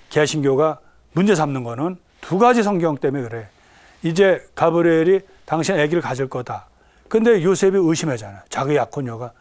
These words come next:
"야, 이거 바람 피웠나 보다. 배는 불러오지. 예? 배 얘기를 너무 많이 하면 내가 좀 약간 좀 열등의식이 있긴 있어." 음. 우리 꼬마들은 내 수단 읽고 나가면 내 배를 만지면서, "아이고, 신부님 우리 어머니 같아요." 이래. 예?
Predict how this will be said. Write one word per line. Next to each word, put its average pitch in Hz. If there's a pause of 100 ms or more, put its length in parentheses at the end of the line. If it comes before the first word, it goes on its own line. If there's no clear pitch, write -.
(360)
"야, -
이거 139
바람 131
피웠나 127
보다. 110 (540)
배는 175
불러오지. 135 (340)
예? 220 (300)
배 147
얘기를 160
너무 147
많이 139
하면 143
내가 139
좀 147
약간 131 (360)
좀 131 (200)
열등의식이 165
있긴 139
있어." - (1200)
음. 120 (560)
우리 156
꼬마들은 165
내 156 (100)
수단 180
읽고 156
나가면 147
내 151
배를 143
만지면서, 131 (420)
"아이고, 135
신부님 156
우리 160
어머니 151
같아요." 139
이래. 120
예? -